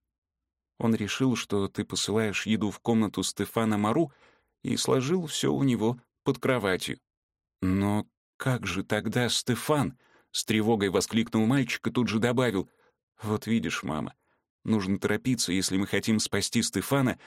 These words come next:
и спастись сами". "Чего ты опасаешься?" "Ничего, если мы будем действовать быстро.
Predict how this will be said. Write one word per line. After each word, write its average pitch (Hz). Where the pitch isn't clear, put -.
и 120
спастись 117
сами". 127
"Чего 107
ты 113
опасаешься?" 107
"Ничего, 107
если 113
мы 120
будем 117
действовать 113
быстро. 110